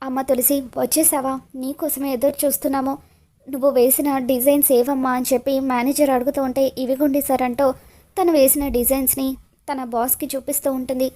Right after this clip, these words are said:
ఇక అప్పుడు బాస్తో పాటు మేనేజర్ ఇద్దరు కూడా తులసి డిజైన్స్ని పొగుడుతూ ఉంటారు.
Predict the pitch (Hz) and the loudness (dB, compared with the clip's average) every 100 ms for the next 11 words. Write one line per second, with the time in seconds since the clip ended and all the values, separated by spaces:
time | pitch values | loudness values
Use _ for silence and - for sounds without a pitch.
0 | _ _ _ _ 285 285 247 262 247 247 | _ _ _ _ -12 -10 -4 -4 -4 0
1 | 240 247 - 294 262 254 254 233 254 269 | 2 2 0 -2 -2 -4 -2 -2 0 2
2 | 247 220 269 269 262 262 240 247 302 269 | 2 2 0 2 2 2 0 0 2 2
3 | 226 220 269 254 262 262 254 262 277 277 | 2 2 2 2 -2 -4 -2 -2 -2 -4
4 | 254 269 | -2 -2